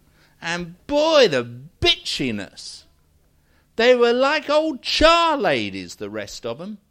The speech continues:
They hated someone being successful. They really hated it because they weren't. Now, it was quite by accident that I ended up,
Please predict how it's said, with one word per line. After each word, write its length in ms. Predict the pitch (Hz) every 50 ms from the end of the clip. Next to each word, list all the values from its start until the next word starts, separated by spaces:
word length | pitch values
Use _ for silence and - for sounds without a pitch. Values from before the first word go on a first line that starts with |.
| _ _ _ _ _ _ _
They 240 | - 403 440 466 466 427 403 453 480 480
hated 340 | 480 466 - - 339 302 -
someone 440 | - - - 151 143 135 123 113 107
being 320 | 98 120 110 107 104 101
successful. 800 | 98 - - - _ - - 120 117 113 - - - 190 240 277 _ _ _ _ _ _ _ _ _ _ _ _ _ _ -
They 180 | 240 247 254
really 640 | 254 269 302 359 415 440 440 427 427 415 403 381 359
hated 500 | 269 262 349 349 330 311 _ - - 101
it 180 | - 71 - _ _ _ _ _ _ _ _ _ _ _ _ _ _ _ _ _ _ _ -
because 300 | 135 131 - 185 180 -
they 180 | 226 233 226
weren't. 360 | 220 170 117 92 82 - - _ _ _ _ _ _ _ _ _ _ _ _ _ _ _ _ _ _ _ _ _ _ _ _ _ _ _ _ _ _ _ _ _ _ _ _ _ _ _ _ _ _ _ _ _ _ -
Now, 220 | 185 202 185 160
it 100 | 139 113
was 220 | 110 110 101 - -
quite 400 | _ - 156 147 147 135 _ -
by 180 | 127 123 131
accident 640 | 151 190 208 _ - - - 123 104 101 107 90 87
that 100 | 98 92
I 160 | 95 95 95
ended 320 | 95 95 95 92 92 95
up, 320 | 104 123 180 226 - _